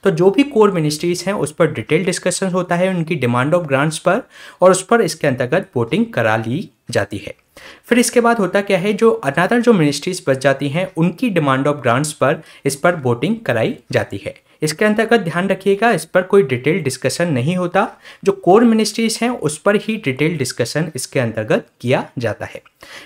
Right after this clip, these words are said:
फिर इसके बाद इसमें जो अप्रोप्रिएशन बिल होता है, एक फाइनेंशियल बिल होता है, इसके अंतर्गत फिर इसको पास करवा लिया जाता है। अगर हम बात करें इन फाइनेंस बिल और अप्रोप्रिएशन बिल के बारे में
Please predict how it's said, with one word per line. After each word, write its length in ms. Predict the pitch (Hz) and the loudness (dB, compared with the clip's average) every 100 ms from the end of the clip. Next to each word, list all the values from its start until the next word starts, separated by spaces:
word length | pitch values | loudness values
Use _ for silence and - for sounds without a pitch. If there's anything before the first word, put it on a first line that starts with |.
| _ | _
फिर 100 | 226 | 4
इसके 240 | 226 226 240 | 4 4 2
बाद 280 | 208 240 - | 2 0 -4
इसमें 220 | 156 165 | -4 -2
जो 140 | 160 - | -2 -2
अप्रोप्रिएशन 720 | 117 117 151 151 185 180 196 | -2 0 0 0 -2 0 -2
बिल 140 | 185 185 | -2 -2
होता 260 | 180 180 | -2 -2
है, 180 | 175 202 | 0 2
एक 160 | 196 - | 0 -2
फाइनेंशियल 520 | - 120 139 151 208 | -4 0 0 0 -2
बिल 180 | 180 185 | -2 -2
होता 240 | 180 180 | -2 -2
है, 220 | 170 202 - | 0 0 -2
इसके 260 | 151 - 190 | -8 -2 0
अंतर्गत 460 | 156 147 139 185 - - - - | 2 0 2 0 -2 -20 -6 2
फिर 100 | 220 | 2
इसको 400 | 156 - - 123 | 2 -4 0 0
पास 480 | - 117 147 - - | 2 2 2 -2 -6
करवा 300 | 113 110 120 - _ _ 120 | -4 0 0 -2 _ _ -2
लिया 240 | 123 214 - - | 0 0 -4 -6
जाता 260 | 104 98 | -4 -4
है। 160 | 92 - _ _ - | -8 -12 _ _ 0
अगर 160 | 196 | 4
हम 140 | 240 233 | 6 6
बात 240 | 202 240 | 6 4
करें 180 | 220 226 | 2 4
इन 180 | 240 233 | 2 2
फाइनेंस 400 | 156 147 220 226 - | 2 2 2 0 0
बिल 140 | 196 | -2
और 180 | - 165 | 0 -2
अप्रोप्रिएशन 840 | 139 120 175 185 208 208 226 196 | 0 -2 -2 -2 -2 -2 0 0
बिल 140 | 135 196 | 0 0
के 140 | 160 | 0
बारे 260 | 143 120 117 | 0 0 0
में 260 | 123 160 | -2 -4